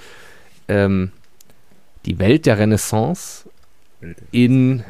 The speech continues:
Speaker 1: äh, ganz vielen Originaltextübersetzungen, aber auch mit, äh, reich bebildert, wie es so schön heißt.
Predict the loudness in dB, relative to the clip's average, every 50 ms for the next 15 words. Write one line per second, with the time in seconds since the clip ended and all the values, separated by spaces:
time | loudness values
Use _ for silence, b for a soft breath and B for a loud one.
0 | -16 -10 -6 -4 -2 -2 -2 -4 -2 -2 -2 -2 -2 -4 -8 -10 -6 -4 -2 -2
1 | -2 -2 -4 -4 -6 -4 -2 0 0 0 0 0 0 0 -2 -4 -4 -4 -4 -4
2 | -4 -6 -10 -16 -12 -8 -4 -2 -2 -2 -2 -2 -4 -4 -4 -4 -2 -2 -2 -2
3 | -4 -6 -6 -8 b b b b b b b b b b -16 -12 -10 -6 -4 -2
4 | 0 0 0 0 -2 -2 -2 -2 -2 -4 -8 -14 -18 -12 -6 -4 -4 -4 -4 -8
5 | -14 -10 -8 -6 -6 -6 -6 -6 -2 -2 0 -2 -2 -2 -4 -4 -2 0 0 0
6 | 2 2 0 -2 -2 -2 -6 -8 -6 -6 -6 -6 -6 -6 -6 -6 -6 -6 -6 -6
7 | -6 -6 -8 -10 -14 -16 -16 -18